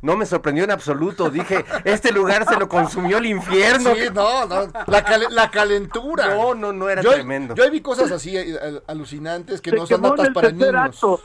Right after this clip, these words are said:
Speaker 1: <laughs> Sí.
Speaker 3: Pero
Speaker 2: <laughs>
Speaker 3: sexual.
Speaker 2: Yo creo que el, que el decimo, del décimo acto. <laughs>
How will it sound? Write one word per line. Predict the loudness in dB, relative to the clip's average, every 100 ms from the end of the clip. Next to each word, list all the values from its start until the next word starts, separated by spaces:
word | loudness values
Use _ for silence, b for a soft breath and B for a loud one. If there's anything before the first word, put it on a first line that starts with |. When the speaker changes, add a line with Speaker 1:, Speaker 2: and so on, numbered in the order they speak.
| 2
Speaker 1:
<laughs> | 4 4 2 0 -6
Sí. | -6 -6 -8 -4 -2
Speaker 3:
Pero | 0 0 -2
Speaker 2:
<laughs> | -4
Speaker 3:
sexual. | -4 -2 0 0 0 -6 -18 -4
Speaker 2:
Yo | -2
creo | 0
que | 0 0 0
el, | -8 -4
que | -4
el | -2
decimo, | -6 -6 -6 -4 -4 -4
del | -8 -6
décimo | -8 -8 -6 -4 -4
acto. | -6 -8 -8
<laughs> | -6